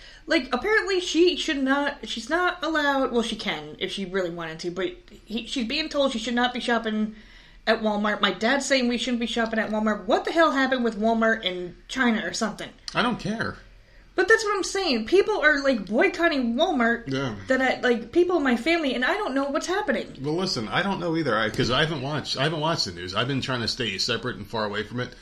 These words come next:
Speaker 1: I
Speaker 2: If
Speaker 1: said,
Speaker 2: they're
Speaker 1: 'cause I
Speaker 2: supporting
Speaker 1: asked
Speaker 2: them
Speaker 1: her.
Speaker 2: or getting their goods from them, listen, we do need someone to keep these prices cheap. If Walmart's gonna do it, then I'll fucking accept it. I'm not gonna say anything bad about Walmart. You wanna know why I won't say anything bad about them? Is because during the, the, the phony pandemic,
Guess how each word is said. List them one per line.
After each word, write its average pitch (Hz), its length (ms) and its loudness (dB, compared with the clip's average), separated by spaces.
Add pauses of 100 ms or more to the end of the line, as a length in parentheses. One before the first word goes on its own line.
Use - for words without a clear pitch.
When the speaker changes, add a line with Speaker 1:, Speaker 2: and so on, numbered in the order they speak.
(260)
Speaker 1:
I 359 100 0
Speaker 2:
If - 80 2
Speaker 1:
said, 415 120 6
Speaker 2:
they're - 80 8
Speaker 1:
'cause - 140 4
I - 100 0
Speaker 2:
supporting 196 380 2
Speaker 1:
asked 190 100 0
Speaker 2:
them 185 120 0
Speaker 1:
her. 254 200 4
Speaker 2:
or - 20 2
getting 156 200 0
their 113 120 0
goods 139 320 -2
from 185 160 -2
them, 180 380 -4
listen, 160 280 -2
we 220 140 -2
do 180 300 0
need 165 460 -4
someone 175 340 -2
to 104 60 -6
keep 104 200 -8
these 110 120 -10
prices 104 380 -4
cheap. 120 260 -4
If 110 120 -10
Walmart's 165 480 0
gonna 139 220 -6
do 151 240 -4
it, - 100 -8
then 101 100 -12
I'll 131 140 -10
fucking 120 260 -8
accept 123 380 -6
it. 104 100 -6 (380)
I'm 190 180 2
not 233 180 4
gonna 165 220 0 (100)
say - 140 -2
anything 135 220 0
bad 131 160 0
about 139 240 -4
Walmart. 143 400 -2
You 123 80 -6
wanna 135 140 -4
know 135 100 -6
why 127 140 -2
I - 20 -2
won't 131 180 -2
say 139 120 -4
anything 131 180 -4
bad 127 140 -4
about 127 260 -4
them? 131 200 -4
Is 104 100 -6
because 113 260 0
during 139 400 0
the, 104 320 0
the, 110 160 -4
the 110 160 -6
phony 127 300 -2
pandemic, 127 560 -2